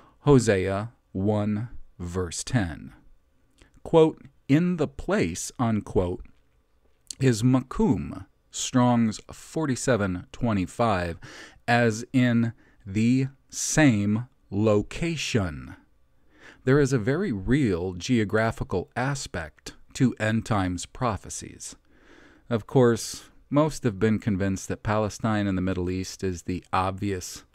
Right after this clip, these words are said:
location for the events described in the Bible. But as many have already seen in my article and video, the patriarchs, their livestock, the land,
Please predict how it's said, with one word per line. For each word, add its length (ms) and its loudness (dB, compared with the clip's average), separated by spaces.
location 680 0
for 140 -4
the 140 0
events 360 -4
described 500 -4
in 140 0
the 60 -2
Bible. 440 -8
But 160 6
as 180 4
many 200 6
have 120 8
already 300 6
seen 760 0
in 160 4
my 160 4
article 460 2
and 220 -2
video, 400 2
the 140 -6
patriarchs, 800 -2
their 200 4
livestock, 800 -2
the 100 2
land, 500 -2